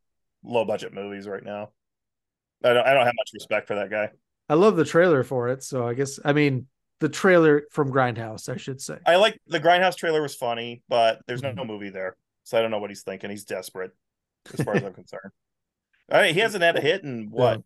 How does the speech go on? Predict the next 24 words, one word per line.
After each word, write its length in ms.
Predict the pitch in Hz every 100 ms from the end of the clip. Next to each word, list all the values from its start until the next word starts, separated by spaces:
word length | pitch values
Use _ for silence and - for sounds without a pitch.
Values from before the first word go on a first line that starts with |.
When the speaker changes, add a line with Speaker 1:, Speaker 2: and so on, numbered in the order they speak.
| _
Speaker 1:
Yeah. 560 | _ _ _ _ _ 127
Speaker 2:
How 80 | 139
many 140 | 139
years 200 | 139 131
has 80 | 120
it, 160 | 127
has 160 | 117 117
it 60 | 117
been 140 | 120
since 140 | 113
that 80 | 110
guy's 200 | 113 113
had 160 | 113 107
anything 320 | 120 113 101
hit? 200 | 92 98 _
So 180 | - 127
Speaker 1:
No, 60 | -
his, 240 | 160 139 _ _ _ -
his 200 | 160 147
Cannibal 380 | 175 170 156 123
Holocaust 640 | 143 143 135 131 123 -
ripoff 460 | 135 127 131 120 117
failed, 560 | - - 120 123 131 127
so 440 | - 117 113